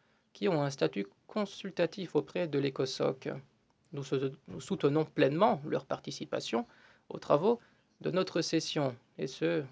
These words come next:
au titre de la pratique établie à l'Assemblée générale. Concernant la deuxième catégorie, la deuxième liste, comprenant cinq structures, nous aimerions rappeler que, lors de la session d'organisation,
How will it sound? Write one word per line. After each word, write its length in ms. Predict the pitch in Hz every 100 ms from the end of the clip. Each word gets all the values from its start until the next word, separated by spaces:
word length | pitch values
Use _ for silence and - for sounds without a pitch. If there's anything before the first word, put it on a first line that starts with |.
| -
au 100 | -
titre 320 | - 170 151
de 80 | 135
la 100 | -
pratique 340 | - 143 -
établie 340 | 147 147 170
à 40 | 190
l'Assemblée 380 | 147 - 151 147
générale. 580 | 147 147 139 131 131 - _ _ - _ _ -
Concernant 380 | 156 233 254
la 160 | 233 139
deuxième 440 | 131 147 143 170
catégorie, 680 | 139 135 143 139 131 127 127 - _
la 140 | 147
deuxième 400 | 135 143 135 135
liste, 400 | 139 165 - - - - - _ _ _ _ _ _ _
comprenant 440 | 147 143 147 156
cinq 360 | 139 - 185 139
structures, 640 | - - - 147 135 131 151 _ _ _ _ _ _ _ _ _ _ _ _ _ _ _ _ _ _ _ _ _ _ _ _
nous 160 | 147 135
aimerions 400 | 135 139 190 160
rappeler 560 | 135 131 139 139 135
que, 220 | 135 147 151 147 - _ _ _ _ _ _ _ _
lors 500 | 147 147 147 131 139
de 160 | 135 143
la 220 | 139 143
session 360 | - 139 - 139
d'organisation, 1000 | 147 135 147 139 147 170 - 269 269